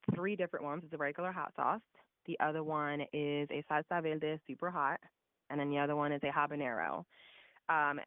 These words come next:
but the spices and the seasonings also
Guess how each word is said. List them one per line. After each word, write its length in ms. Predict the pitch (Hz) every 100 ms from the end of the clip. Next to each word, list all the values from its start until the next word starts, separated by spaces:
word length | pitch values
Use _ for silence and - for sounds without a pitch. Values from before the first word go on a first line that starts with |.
| -
but 140 | 165 156
the 120 | 151
spices 680 | - 165 190 - 160 156 151 - -
and 500 | 151 147 147 143 139 -
the 120 | 160 156
seasonings 540 | 214 220 175 151 143 147
also 680 | 135 151 - 147 143 139 -